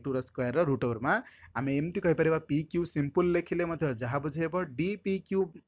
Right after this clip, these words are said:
ମଧ୍ୟ ଲେଖିଲେ ଠିକ୍ ସେଇଆ ବୁଝେଇବ। ବାସ୍, ଡି ପି କ୍ୟୁ ଲେଖିବା ବେଳେ ପି କ୍ୟୁକୁ ଚନ୍ଦ୍ରବନ୍ଧନୀ ମଧ୍ୟରେ ଲେଖିବେ, ତାକୁ କମା ଦେଇକି ଲେଖିବେ। ତ ଚାଲନ୍ତୁ ଷ୍ଟାର୍ଟ କରିବା ଆଜିର ଫାଷ୍ଟ କୋଶ୍ଚିନ୍, ଯୋଉଟା ଆପଣଙ୍କୁ ପାଞ୍ଚ ମାର୍କିଆର କୋଶ୍ଚିନ୍ ଏକ୍ଜାମ୍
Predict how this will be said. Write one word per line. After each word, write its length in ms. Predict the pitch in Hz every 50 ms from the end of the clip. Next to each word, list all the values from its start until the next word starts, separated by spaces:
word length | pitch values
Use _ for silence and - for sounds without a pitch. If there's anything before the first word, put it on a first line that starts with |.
| - _ _ - 139
ମଧ୍ୟ 180 | 135 120 147 143 135
ଲେଖିଲେ 240 | 127 - 151 156 180 -
ଠିକ୍ 140 | - 208 - -
ସେଇଆ 200 | - 147 139 160 180 143
ବୁଝେଇବ। 240 | 123 113 127 113 104 101 - - - - - - - - -
ବାସ୍, 180 | 170 208 208 - _ _ _ - 127 120
ଡି 80 | 175 214 208
ପି 80 | - 180 165
କ୍ୟୁ 120 | - 190 175 160
ଲେଖିବା 240 | 151 - 156 151 147 147
ବେଳେ 140 | 147 156 170 - -
ପି 80 | 156 160 160 -
କ୍ୟୁକୁ 240 | - 160 160 - 170 156 151
ଚନ୍ଦ୍ରବନ୍ଧନୀ 480 | - 135 117 120 135 131 143 139 143 147 147
ମଧ୍ୟରେ 220 | 135 - 139 135 127
ଲେଖିବେ, 300 | 131 - - 165 170 196 214 226 - - - _ _ _ -
ତାକୁ 220 | 180 185 - 156 156 196 233 - -
କମା 240 | - 147 156 185 202 208
ଦେଇକି 280 | 170 143 139 131 - 147
ଲେଖିବେ। 300 | 120 110 - 120 101 104 _ -
ତ 20 | 131 127 -
ଚାଲନ୍ତୁ 320 | 147 143 156 170 170 - 196 175 -
ଷ୍ଟାର୍ଟ 220 | - 185 190 190 -
କରିବା 220 | 190 170 160 175 180 - - 123
ଆଜିର 220 | 120 117 139 143 147 175 202 _ _ _ _ _ _ _ _ -
ଫାଷ୍ଟ 340 | - - 180 190 190 - -
କୋଶ୍ଚିନ୍, 360 | - - 135 - - - 117 104 - 123
ଯୋଉଟା 180 | 120 139 131 151
ଆପଣଙ୍କୁ 340 | 143 - 151 147 147 - 214 277 - - - - - _ _ -
ପାଞ୍ଚ 220 | - - 160 165 - - 208 185
ମାର୍କିଆର 340 | 165 151 147 - 160 156 165 160 -
କୋଶ୍ଚିନ୍ 360 | 143 131 - - 165 190 254 - - - _ _ _ -
ଏକ୍ଜାମ୍ 400 | 165 143 131 120 123 175 185 190